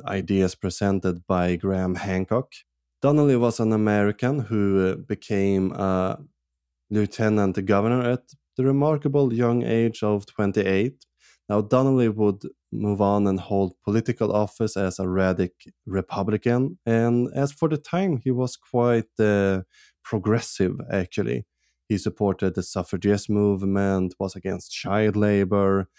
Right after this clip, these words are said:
and was a proponent of, well, somewhat racial justice, at least,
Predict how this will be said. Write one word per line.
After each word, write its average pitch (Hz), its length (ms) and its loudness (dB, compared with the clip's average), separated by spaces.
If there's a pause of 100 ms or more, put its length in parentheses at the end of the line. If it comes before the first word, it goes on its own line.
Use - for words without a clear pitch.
(280)
and 101 100 0
was 98 180 -2
a 95 120 -2 (260)
proponent 110 640 2
of, 104 480 0 (300)
well, 120 300 -6
somewhat 139 640 -2 (260)
racial 98 460 -2
justice, - 480 -6
at - 120 -8
least, - 440 -6